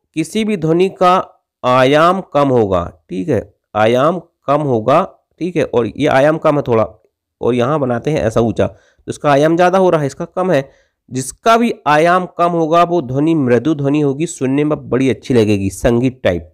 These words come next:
ठीक है। और जो भी, जिसका भी दोस्तों आयाम बहुत ज़्यादा होगा, ठीक है, वो कोई कहते हैं चिल्ला रहा है, ठीक है, तो वो होगी दोस्तों आपका, उसका आयाम होगा बहुत ज़्यादा, मतलब ध्वनि का जो प्रबलता है दोस्तों वो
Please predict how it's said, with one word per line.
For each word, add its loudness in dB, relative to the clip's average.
ठीक 2
है। 0
और 4
जो 2
भी, -2
जिसका -6
भी -2
दोस्तों 0
आयाम 2
बहुत -2
ज़्यादा 2
होगा, 0
ठीक -6
है, -2
वो 2
कोई -4
कहते -2
हैं -4
चिल्ला 4
रहा 4
है, -4
ठीक -8
है, 0
तो -6
वो -2
होगी 0
दोस्तों 0
आपका, 0
उसका -6
आयाम 2
होगा 0
बहुत -2
ज़्यादा, 0
मतलब -2
ध्वनि 2
का 4
जो -6
प्रबलता 2
है 2
दोस्तों -2
वो -2